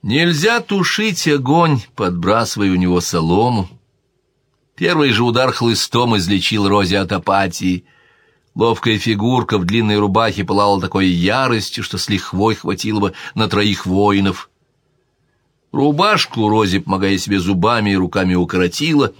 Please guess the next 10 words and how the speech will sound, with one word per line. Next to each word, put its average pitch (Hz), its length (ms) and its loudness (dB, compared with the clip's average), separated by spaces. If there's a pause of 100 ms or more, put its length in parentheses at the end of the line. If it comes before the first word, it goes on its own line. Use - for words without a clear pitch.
(140)
хлыст 120 560 -2
послужил 101 440 -4
ей 95 160 0
поясом. 101 680 -2 (300)
Теперь, 120 420 0 (260)
одетая 107 540 0
почти 98 360 -2
в 90 100 -2
греческую 123 680 -2
тунику, 110 540 -2